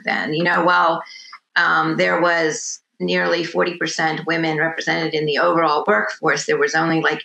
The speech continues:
eight to ten percent in the senior executive ranks.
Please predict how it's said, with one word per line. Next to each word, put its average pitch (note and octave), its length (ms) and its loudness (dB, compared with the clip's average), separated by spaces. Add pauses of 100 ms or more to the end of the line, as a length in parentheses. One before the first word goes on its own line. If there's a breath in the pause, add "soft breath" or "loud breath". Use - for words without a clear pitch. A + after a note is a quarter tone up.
eight D#3+ 400 0
to - 120 -14
ten E3 240 0
percent D#3 520 -4 (380)
in D#3+ 180 2
the D3+ 80 2
senior D#3 300 0
executive C3 460 -2
ranks. - 380 -6